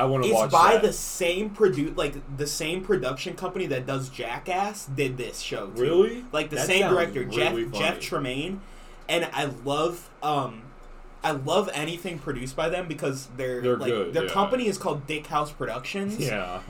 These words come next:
Speaker 2: And then their symbol is literally <clears throat> Dick House Productions and a giant ass rainbow. That's
Speaker 1: That's,
Speaker 2: amazing.
Speaker 1: that's amazing.
Speaker 2: That's amazing,
Speaker 1: Bro,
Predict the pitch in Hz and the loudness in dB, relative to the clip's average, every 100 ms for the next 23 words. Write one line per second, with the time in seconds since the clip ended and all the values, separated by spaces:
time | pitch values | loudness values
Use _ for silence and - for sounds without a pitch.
0 | - - 180 185 180 202 190 170 165 156 | -10 -2 0 2 2 2 0 2 4 4
1 | - - 165 196 220 226 180 135 143 156 | 2 -4 0 6 6 6 2 -4 -2 0
2 | 185 196 185 - - - 143 - 135 165 | 4 2 2 -2 -2 -2 -6 -12 -4 -2
3 | 190 196 190 165 135 - 202 190 156 135 | 2 2 2 2 0 0 -2 -2 -4 -4
4 | 139 139 147 143 131 127 117 107 - 101 | 2 2 4 2 -2 -4 -8 -8 -10 -12
5 | - - - - - - 196 202 160 151 | -18 -20 -20 -20 -4 4 4 4 2 0
6 | 160 113 120 - 123 123 117 104 104 - | 0 -2 -4 -2 0 2 2 4 4 4
7 | 233 262 294 - 104 143 151 147 | 2 0 0 -4 2 6 6 4